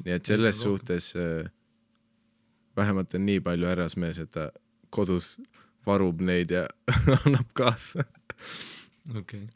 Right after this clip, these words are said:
Speaker 1: Okei, see mu lahenduseks ilmselt polnud. Ja siis, noh, mõtlesin, et vaatan, mida õhtu toob. Stuudios kuradi ilma mõtlemata küsisin Arilt nõu. <laughs>
Speaker 2: Ma mäletan.
Speaker 1: Arutelus sai selgeks, et tanklast läbi,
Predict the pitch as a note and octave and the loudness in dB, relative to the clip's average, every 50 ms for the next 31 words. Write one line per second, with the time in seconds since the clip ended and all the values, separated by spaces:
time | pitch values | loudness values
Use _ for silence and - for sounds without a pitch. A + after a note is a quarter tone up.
0 | - - - _ _ - F#2 F#2 - - A2+ G#2 F#2+ E2+ E2+ F2 - - - A#2+ | -16 -16 -18 _ _ -2 -2 0 2 4 6 6 6 4 2 -2 -2 2 6 6
1 | A#2 G#2+ F#2+ F2+ F2+ G2+ A2 A#2 F#2+ F2+ E2+ D#2+ F2 E2+ - - G2+ G2 F#2 F2 | 6 6 6 6 4 6 6 4 4 2 2 0 -2 -2 -2 0 2 2 2 2
2 | F2+ E2 - - G#2 G#2 F#2+ F2+ E2 D#2+ - - - _ _ - - - F2 F2 | 0 -2 0 4 4 6 6 4 2 0 -2 -6 -12 _ _ -10 -6 -4 -2 0
3 | F#2+ F#2+ F#2+ - - F#2 F2+ - - - A#2 A#2+ C#3 C3+ - A2 F#2+ F#2+ F#2 F#2 | 0 0 0 0 -2 -4 -4 -4 -6 -4 0 0 0 2 2 2 4 4 4 2
4 | F2+ E2+ _ _ _ _ _ - F#2 F#2 - - G#2+ G#2 F#2+ - - E2+ F2 F2+ | 2 -2 _ _ _ _ _ -2 -2 -2 2 4 4 4 4 2 -2 -4 -2 0
5 | F2+ F2+ F#2 F#2 F#2+ - - - G2+ E2+ F#2 F2+ E2 - - _ _ _ _ _ | 0 2 2 2 2 2 0 -4 -2 2 2 2 2 0 -4 _ _ _ _ _
6 | - _ _ _ _ _ _ _ _ - - - C3 C3+ B2+ A2+ F#2 F#2 F2+ F2+ | -20 _ _ _ _ _ _ _ _ -10 -2 2 6 6 6 8 6 6 4 4
7 | - - - - - - - G#2 F#2+ F#2+ F2+ F2+ F#2 F#2 G2+ G#2 G#2 G2 G2+ A#2 | 2 0 -6 -6 -6 -2 0 2 4 4 4 4 4 4 4 4 4 4 6 6
8 | C#3 C#3 - - F#2 F#2 F2+ E2+ - - F#2 F2+ G#2+ G#2+ G2+ F#2 F2+ F2+ F#2+ G2+ | 4 4 4 2 2 4 4 2 2 0 2 4 4 4 4 4 4 4 4 4
9 | G#2 G2 F2 - - G2+ G2+ F#2+ E2+ D#2+ - - - - - - - - - - | 4 2 2 0 2 2 2 2 2 0 -4 -10 -8 0 6 8 8 8 8 4
10 | - - - - - C3 A#2+ - - - - C3+ C3+ C3 B2 A#2 A#2 - G#2+ G2+ | 0 -4 -2 4 4 4 4 4 -2 -8 -8 -6 -4 -2 -4 -4 -6 -8 -14 -16
11 | - _ _ - - C#3+ C#3+ A#2 - A#2 B2 C3 B2 G#2 - - G2+ G2 G2+ F#2+ | -18 _ _ -6 -4 -2 -2 2 4 6 6 6 6 4 4 4 6 6 6 4
12 | - - F#2+ F#2 F#2+ A2+ A#2+ A#2 G#2 F#2+ F#2 E2+ - - F2+ F2+ F2 - - - | 4 2 4 4 6 6 6 6 6 4 4 2 0 -4 -6 -6 -6 -2 2 4
13 | A2+ A#2 A#2 - - E2 E2 - - C#3+ D#3 E3 D3 A2+ G2+ | 4 4 2 0 -2 -4 -4 -2 0 2 2 4 6 4 4